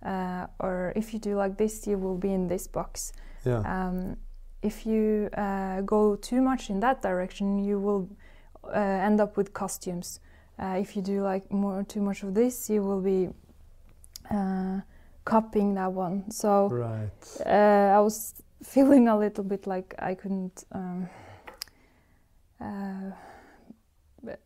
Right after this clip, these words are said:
Speaker 1: I, I di-, I didn't feel like I was fitting in there at all.
Speaker 2: Right.
Speaker 1: Uh, so that's also one of the reasons why I think, uh, the kitsch philosophy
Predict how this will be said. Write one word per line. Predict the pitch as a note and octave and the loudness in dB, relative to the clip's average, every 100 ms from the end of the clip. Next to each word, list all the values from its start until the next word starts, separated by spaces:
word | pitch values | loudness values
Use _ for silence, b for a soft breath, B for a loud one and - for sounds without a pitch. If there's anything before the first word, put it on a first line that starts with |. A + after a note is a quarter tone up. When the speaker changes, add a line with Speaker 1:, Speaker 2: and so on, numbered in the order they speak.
| _ | _
Speaker 1:
I, | D#3 D3+ - - | -16 -14 -12 -2
I | G#3 | 0
di-, | G#3+ - | 2 0
I | G#3+ | 0
didn't | A3+ A3 G#3+ | 4 4 2
feel | - - G#3+ G3 | -2 -8 -4 -4
like | F#3+ - - | -4 -8 -8
I | |
was | F#3 F#3 - | -8 -8 -10
fitting | - F#3 F3 | -8 -6 -6
in | E3+ | -8
there | - - - - | -8 -10 -12 -12
at | - | -8
all. | - B2 | -6 -4
Speaker 2:
Right. | A2+ A2+ B B - G#3 G3 | -6 -10 B B -6 -2 0
Speaker 1:
Uh, | F#3 | -2
so | - G3+ | -2 0
that's | G3 G3+ - | 0 -2 -4
also | - F3+ G3+ | -8 -6 -6
one | F#3+ F#3+ | -4 -4
of | F#3 E3+ | -4 -4
the | C#3 | -2
reasons | F#3 G3 - F#3+ - | -2 -2 -6 -8 -6
why | F#3 E3+ - | -6 -6 -8
I | G3+ | -8
think, | G#3 G3+ G3+ - - | -4 -4 -6 -14 -10
uh, | F#3 F3+ E3+ - - _ _ | -8 -8 -8 -10 -12 _ _
the | G#3+ | -12
kitsch | - G#3+ - | -12 -16 -10
philosophy | F#3 F#3+ F3 - G3+ G3+ G#3 G3+ | -6 -6 -6 -8 -10 -6 -4 -6